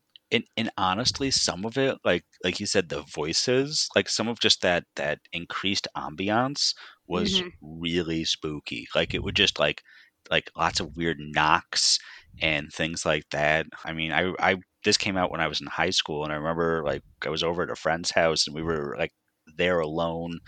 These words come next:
Speaker 1: 'cause his mom was working late, so it was kinda late. For, of course, we had all the lights off 'cause, you know, whatever.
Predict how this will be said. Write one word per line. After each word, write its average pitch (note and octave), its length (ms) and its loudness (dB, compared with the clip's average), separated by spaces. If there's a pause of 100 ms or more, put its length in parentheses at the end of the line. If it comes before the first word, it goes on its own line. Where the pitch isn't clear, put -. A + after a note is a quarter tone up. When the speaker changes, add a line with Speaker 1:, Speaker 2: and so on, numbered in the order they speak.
(360)
Speaker 1:
'cause - 120 -8
his E2+ 160 -4
mom D#2+ 180 4
was E2 160 -2
working D#2+ 300 -4
late, E2+ 240 2
so - 60 -2
it - 20 -2
was D2+ 80 -2
kinda D2+ 360 -2
late. F#2 440 4 (480)
For, - 160 -4 (420)
of F2+ 100 -4
course, A#2+ 240 8
we G#2 60 4
had F#2 80 8
all E2+ 100 4
the D2+ 100 0
lights D#2 340 4
off C2+ 280 2
'cause, C#2 300 -2
you E2 80 -4
know, D2+ 80 -2
whatever. C#2 480 -2